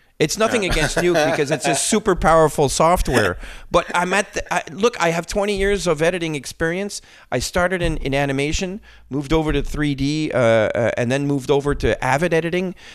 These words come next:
Speaker 1: when it started. I have online editing experience. I now work the Flame for the past, uh, ten, fifteen years.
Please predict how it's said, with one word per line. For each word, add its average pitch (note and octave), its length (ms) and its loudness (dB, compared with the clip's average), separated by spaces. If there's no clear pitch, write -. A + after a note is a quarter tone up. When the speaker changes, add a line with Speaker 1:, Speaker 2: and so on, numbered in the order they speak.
Speaker 1:
when C#3+ 140 2
it B2+ 80 0
started. D#3+ 540 0
I D3 80 0
have C3+ 140 -2
online E3 400 2
editing E3+ 260 -2
experience. F#3 720 -2
I C#3+ 100 0
now C#3+ 280 0
work C3+ 380 -4
the B2+ 80 -2
Flame C#3+ 360 -2
for C#3+ 160 -4
the A#2+ 80 -4
past, B2+ 400 0
uh, A2 140 -2
ten, C3+ 240 -8
fifteen B2+ 400 -4
years. D#3 320 0